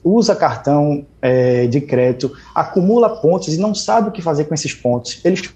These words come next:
podem ser convertidos em milhas aéreas, serem vendidas essas milhas e aí compor um pouco da, da receita da família. Então, esses aspectos de renda extra, quando você vira a mentalidade, quando você passa a se perguntar o que eu posso fazer, como eu posso resolver isso,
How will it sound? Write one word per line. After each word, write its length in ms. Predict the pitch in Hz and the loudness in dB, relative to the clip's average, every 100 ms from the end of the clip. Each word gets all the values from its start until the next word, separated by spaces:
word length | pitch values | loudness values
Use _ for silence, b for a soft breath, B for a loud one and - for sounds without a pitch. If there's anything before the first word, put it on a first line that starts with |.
| - | -4
podem 220 | 262 277 | 0 0
ser 160 | 240 - - 196 - | 0 -6 -6 -6 -4
convertidos 600 | 202 165 139 - 214 156 | -2 0 0 -2 -4 0
em 40 | |
milhas 200 | 151 151 | 2 2
aéreas, 340 | 139 110 120 117 | 0 -4 -4 -4
serem 240 | - 240 | 2 2
vendidas 380 | 180 170 139 190 | 2 0 0 0
essas 260 | 175 180 139 | -2 -2 0
milhas 300 | 131 165 190 | 2 2 2
e 20 | |
aí 120 | 220 | 0
compor 640 | 220 262 190 175 226 214 B B B | 0 0 0 2 2 2 B B B
um 160 | 175 170 | -2 -2
pouco 540 | - 175 202 135 - B | 4 4 4 0 -4 B
da, 260 | - 139 139 | -2 2 2
da 120 | 135 | 2
receita 640 | 135 180 - 170 196 196 | 2 2 0 0 0 2
da 100 | 151 | 0
família. 540 | 143 151 127 117 113 110 b b b | 0 0 0 0 -2 -8 b b b
Então, 460 | 151 185 180 - - | -4 -2 -2 -6 -2
esses 280 | 220 233 196 | 0 0 -2
aspectos 380 | - 156 123 - | -2 -2 -2 -4
de 160 | 143 | -2
renda 260 | 202 214 139 | 0 2 2
extra, 160 | - - | 0 -4
quando 160 | 180 | -4
você 300 | 170 180 208 | -4 0 0
vira 460 | 127 113 160 247 240 | 0 -2 2 2 4
a 40 | |
mentalidade, 680 | 190 165 156 135 117 120 120 | 2 0 2 2 2 0 -2
quando 160 | 151 147 | -4 -4
você 180 | 156 - | -6 -8
passa 460 | - 202 - 185 B B | -2 -2 -2 -6 B B
a 80 | 151 | -2
se 140 | 226 | -2
perguntar 400 | - 185 185 - | -2 0 0 2
o 140 | 170 - | 2 0
que 140 | - | 0
eu 140 | 254 262 | 2 2
posso 420 | - 196 220 240 | 0 0 0 -2
fazer, 480 | - 175 117 131 139 | 0 0 2 0 0
como 200 | 185 202 | 0 0
eu 60 | |
posso 380 | 196 - 240 240 | 0 0 0 0
resolver 420 | 196 185 175 160 | 0 2 4 2
isso, 200 | 143 - | 2 -2